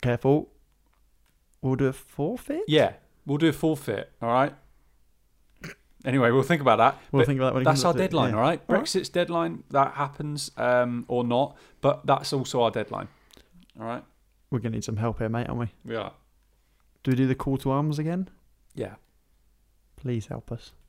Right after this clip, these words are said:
Speaker 2: Please.
Speaker 1: Anyone you know does Twitter and doesn't follow us, just give 'em a nudge.
Speaker 2: Tell your mate, tell your nan, tell your granddad.
Speaker 1: Steal their phone,
Speaker 2: Yeah.
Speaker 1: follow us for 'em.
Speaker 2: Seriously, grab the person next to you, even if you don't know him.
Speaker 1: On the tube, as
Speaker 2: Yeah,
Speaker 1: Lewis says.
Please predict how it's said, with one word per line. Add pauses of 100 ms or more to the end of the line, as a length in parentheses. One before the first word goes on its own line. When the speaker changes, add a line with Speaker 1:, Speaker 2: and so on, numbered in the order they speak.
(100)
Speaker 2:
Please. (100)
Speaker 1:
Anyone
you
know (160)
does
Twitter
and
doesn't
follow
us,
just (180)
give
'em
a
nudge.
Speaker 2:
Tell
your
mate,
tell
your
nan,
tell
your
granddad.
Speaker 1:
Steal
their
phone, (120)
Speaker 2:
Yeah.
Speaker 1:
follow
us
for
'em. (420)
Speaker 2:
Seriously, (100)
grab
the
person
next
to
you, (840)
even
if
you
don't
know
him. (200)
Speaker 1:
On
the
tube,
as (200)
Speaker 2:
Yeah,
Speaker 1:
Lewis
says.